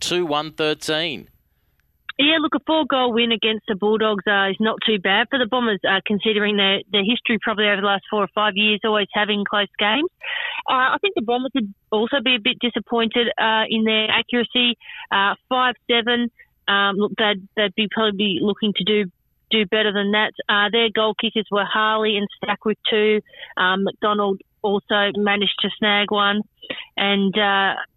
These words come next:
Speaker 2: and, uh, yeah, said, uh, th-, they'd be looking to improve on that. They also would have been missing a couple of V F L W players, but, uh, be definitely happy to get a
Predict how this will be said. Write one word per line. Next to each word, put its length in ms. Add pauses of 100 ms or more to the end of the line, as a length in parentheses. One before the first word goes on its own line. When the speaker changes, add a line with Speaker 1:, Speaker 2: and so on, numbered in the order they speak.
Speaker 2:
and, 360
uh, 200
yeah, 340 (120)
said, 240
uh, 320 (400)
th-, 220
they'd 260
be 320
looking 300
to 80
improve 400
on 140
that. 180 (200)
They 200
also 340
would 140
have 100
been 160
missing 320
a 80 (100)
couple 220
of 140
V 120
F 120
L 100
W 380
players, 340 (100)
but, 120
uh, 100 (500)
be 120
definitely 340
happy 320
to 80
get 180
a 240